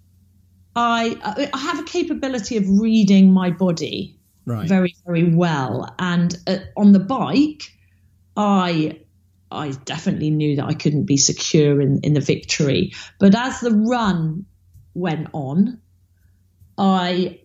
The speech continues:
Speaker 1: I knew, I had confidence that my body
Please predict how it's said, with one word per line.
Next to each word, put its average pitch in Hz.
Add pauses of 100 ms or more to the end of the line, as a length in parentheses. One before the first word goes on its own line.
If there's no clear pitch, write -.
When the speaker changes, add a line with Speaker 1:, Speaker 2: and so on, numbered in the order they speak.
(480)
Speaker 1:
I 202
knew, 202
I 165
had 214
confidence 175
that 170
my 180
body 180